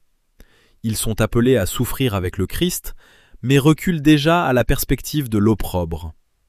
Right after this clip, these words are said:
Apostasie, apostasie, apostasie est gravée sur le fronton de toutes les églises. Si seulement elles le savaient, et si elles le ressentaient,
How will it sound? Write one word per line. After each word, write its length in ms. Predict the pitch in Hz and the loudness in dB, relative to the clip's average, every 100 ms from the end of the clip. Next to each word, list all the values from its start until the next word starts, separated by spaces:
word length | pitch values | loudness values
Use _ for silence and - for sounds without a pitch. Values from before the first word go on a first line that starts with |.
| - - _ - 131 | -20 -20 _ -10 -4
Apostasie, 800 | 139 147 135 - 120 101 95 - _ _ _ | 0 2 2 0 -2 -2 -8 -12 _ _ _
apostasie, 840 | 143 - 147 - 131 117 98 85 - _ - - | -2 2 2 2 0 -2 -4 -10 -14 _ -18 -2
apostasie 840 | 156 - 143 - 127 107 95 85 - _ _ - | -2 2 0 2 0 0 -4 -12 -18 _ _ -4
est 120 | 110 | -2
gravée 400 | 107 113 135 151 | 0 2 2 2
sur 180 | - 117 | 0 0
le 100 | 110 | 0
fronton 460 | - - 123 147 135 | 0 -4 -4 -4 -2
de 120 | 104 | -2
toutes 360 | - 185 - | -2 -4 0
les 180 | 131 104 | -2 0
églises. 500 | 101 87 82 78 78 73 _ _ _ _ - _ _ - | -2 -4 -6 -6 -10 -14 _ _ _ _ -20 _ _ -14
Si 240 | - 170 | -6 -2
seulement 480 | - 196 185 180 175 | 2 4 2 2 2
elles 140 | 139 | 2
le 80 | 131 | 2
savaient, 480 | 123 127 104 95 82 - _ - | 2 0 0 -2 -4 -12 _ -6
et 100 | 110 | -4
si 240 | - - 180 | -4 0 2
elles 160 | 135 | 4
le 120 | 117 | 6
ressentaient, 680 | 104 123 - 127 - 175 | 4 2 0 -2 0 -2